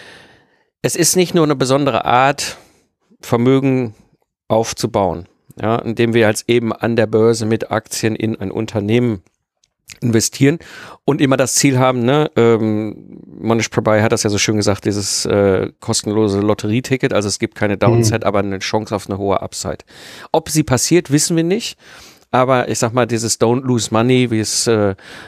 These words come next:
Speaker 1: Phil Town ja auch, äh, propagiert ist, oder, oder Charlie Munger auch, das ist schon, glaub ich, ein ganz wesentliches, äh, Aspekt. Aber was ich spannend fand, und das fand ich wirklich hochinteressant, die Art und Weise, wie wir beiden uns ja auch immer dann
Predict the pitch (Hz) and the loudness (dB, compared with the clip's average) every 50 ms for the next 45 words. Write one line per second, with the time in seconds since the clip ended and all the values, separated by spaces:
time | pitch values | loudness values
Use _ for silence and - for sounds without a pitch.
0 | - _ - - 117 101 - 104 107 117 110 107 101 107 - - - - - 104 | -20 _ -10 -8 -6 -2 0 0 2 4 4 4 2 2 2 -2 -4 -4 -2 -2
1 | 104 101 - - - - - 117 - 104 95 98 104 104 98 - 98 - - - | -2 -2 -2 -4 -8 -4 -6 -4 -2 -2 -2 0 0 0 0 0 -4 -6 -6 -8
2 | - - 98 95 - - 90 - 87 82 82 80 - 82 - - 104 101 98 101 | -8 -6 -6 -6 -6 -6 -8 -8 -4 -4 -4 -4 -4 -6 -6 -2 0 0 2 2
3 | 101 104 104 98 92 - - - _ _ _ _ _ _ _ _ _ _ _ _ | 0 2 2 0 0 0 -4 -14 _ _ _ _ _ _ _ _ _ _ _ _
4 | _ - - - 101 101 - 110 101 - - 110 101 92 - - - - - - | _ -14 -8 -2 -2 0 0 0 -2 0 0 0 -2 -2 -6 -14 -20 -20 -14 -4
5 | - 113 113 110 - - 113 110 113 117 117 - 117 117 117 110 117 110 104 117 | 0 0 0 0 0 -2 2 2 2 2 2 2 2 2 2 2 0 0 0 0
6 | 107 - - - 117 - - 117 113 - - - - 127 - - - _ _ _ | -2 -2 -4 -6 -8 -4 -2 -2 -2 -2 -2 -2 -2 -4 -4 -4 -18 _ _ _
7 | - - - - - - - - - 127 135 139 165 160 165 165 160 _ _ _ | -20 -20 -20 -20 -20 -18 -8 -2 0 2 2 2 2 2 0 0 -2 _ _ _
8 | _ - 113 113 - - - 214 - - - - 165 165 165 151 - - 120 - | _ -2 -2 -2 0 0 0 0 0 0 0 0 0 0 0 -2 0 0 -2 0
9 | 92 101 101 101 120 - - - 139 131 - 117 - - 135 - - 120 - - | 0 -2 -2 -2 -2 0 0 0 -2 -2 -2 -6 -4 -4 -4 -4 -4 -8 -8 -8
10 | - - 120 127 120 127 123 117 120 113 - 127 127 117 - _ - 143 131 131 | -8 -4 -4 -2 -2 -2 -4 -4 -4 -2 -2 -2 -2 -2 -4 _ -4 0 2 2
11 | 113 131 127 123 107 123 139 143 131 123 117 113 110 120 123 120 117 120 113 117 | 2 2 2 0 0 2 0 2 2 0 0 2 2 0 2 2 2 0 0 0
12 | 113 113 - - 110 104 107 - - - - - 120 117 107 107 104 101 104 | -4 -4 -2 -2 0 0 -2 -4 -6 -14 -10 -4 -2 -2 0 0 0 -2 -4